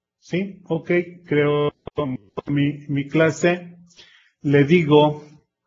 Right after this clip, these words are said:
que sea pública. Le digo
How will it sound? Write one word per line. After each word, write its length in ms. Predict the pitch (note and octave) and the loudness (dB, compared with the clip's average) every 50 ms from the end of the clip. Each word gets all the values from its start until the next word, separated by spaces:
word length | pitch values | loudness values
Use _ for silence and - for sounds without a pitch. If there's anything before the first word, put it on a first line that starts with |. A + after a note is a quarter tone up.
| _ _ - _ _ _ _ _ _ _ _ _ _ _ _ _ _ _ _ _ _ - - _ _ _ _ - | _ _ -20 _ _ _ _ _ _ _ _ _ _ _ _ _ _ _ _ _ _ -20 -20 _ _ _ _ -10
que 100 | A#2 G2+ | -8 -6
sea 400 | - - C3 C3 C3+ C3 - - | 0 2 4 4 4 2 2 4
pública. 800 | F#3 F3+ D3+ C3+ C3 B2+ - - C3+ C#3 C#3+ - - _ _ _ _ _ _ _ _ _ _ _ _ _ _ _ _ _ _ _ _ _ _ _ _ _ _ _ _ _ _ _ _ - - _ | 6 6 8 6 6 4 4 2 2 2 2 -2 -12 _ _ _ _ _ _ _ _ _ _ _ _ _ _ _ _ _ _ _ _ _ _ _ _ _ _ _ _ _ _ _ _ -20 -20 _
Le 360 | _ - D3+ B2+ C#3 D3 D3 C#3 | _ -12 -8 -6 -4 -4 -4 -2
digo 800 | C#3 F#3 B3 C4+ C4 B3 A3 G#3+ A3 A3 G#3+ - - - _ | 0 2 4 4 4 6 4 4 4 2 0 -4 -12 -20 _